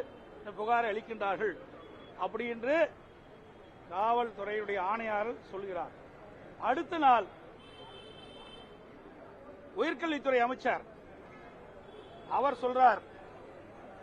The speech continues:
அவர் வந்து அப்படி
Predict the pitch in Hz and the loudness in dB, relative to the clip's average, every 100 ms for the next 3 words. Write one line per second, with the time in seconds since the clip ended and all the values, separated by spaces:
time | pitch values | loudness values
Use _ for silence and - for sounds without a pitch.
0 | - - - - - - - - - - | -16 -16 -16 -16 -18 -18 -18 -18 -18 -12
1 | 151 202 254 247 254 294 294 247 - - | -2 2 4 2 0 0 2 0 -4 -16
2 | - - - - - 202 214 247 | -16 -16 -16 -16 -2 -2 2 0